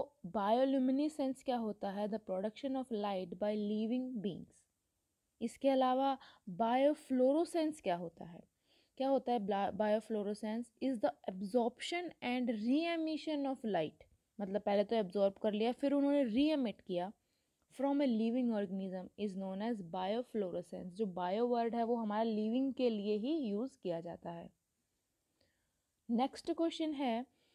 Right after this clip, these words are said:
which country is popularly known as the land of windmills? Options are नीदरलैंड, पोलैंड और नॉर्वे। So, जो आपका नीदरलैंड है उसको बोला जाता है land of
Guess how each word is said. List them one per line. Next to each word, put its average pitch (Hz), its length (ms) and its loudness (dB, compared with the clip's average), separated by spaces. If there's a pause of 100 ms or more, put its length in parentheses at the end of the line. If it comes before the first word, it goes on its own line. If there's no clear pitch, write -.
(300)
which 302 240 2 (120)
country 320 440 2
is 302 100 -4 (140)
popularly 277 640 2
known 240 340 0
as 247 180 -2
the 254 120 2 (120)
land 233 400 -2
of 262 60 -4 (180)
windmills? 220 600 0 (1080)
Options 247 400 -2
are 226 180 2
नीदरलैंड, 226 720 0 (240)
पोलैंड 240 520 2 (100)
और 262 160 2
नॉर्वे। 185 500 0 (640)
So, 269 180 4
जो 269 180 2
आपका 262 320 -2
नीदरलैंड 226 720 -2
है 233 220 0
उसको 226 300 -4
बोला 190 300 -4
जाता 190 360 -6
है 208 140 -4
land 196 460 -4
of 226 180 0